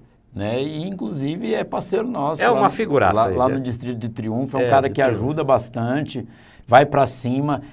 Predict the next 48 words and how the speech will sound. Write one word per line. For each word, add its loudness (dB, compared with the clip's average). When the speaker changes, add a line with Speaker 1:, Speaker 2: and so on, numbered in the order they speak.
Speaker 1:
é 0
um 0
cara 4
briguento, 0
mas 2
Speaker 2:
É. -2
Speaker 1:
briguento 0
pra, 6
pra -2
poder -2
defender -2
o 2
interesse 0
da -2
população -2
do -6
Distrito -6
de -8
Triunfo, -4
Speaker 2:
Eu -4
gosto -4
dele -6
também. -10
Speaker 1:
né? -10
E 2
fala 8
daquele 6
jeito 6
que 2
Speaker 2:
<laughs> -6
Speaker 1:
só 12
os 10
amigos 10
entendem, 8
né? 8
Igual, 10
igual, 10
igual 8
criança, 6
mas 4
Speaker 2:
Sim, 6
Speaker 1:
é 10
um 6
Speaker 2:
sim. -2
Speaker 1:
cara 10
fenomenal. 4
Um 8
abraço, 8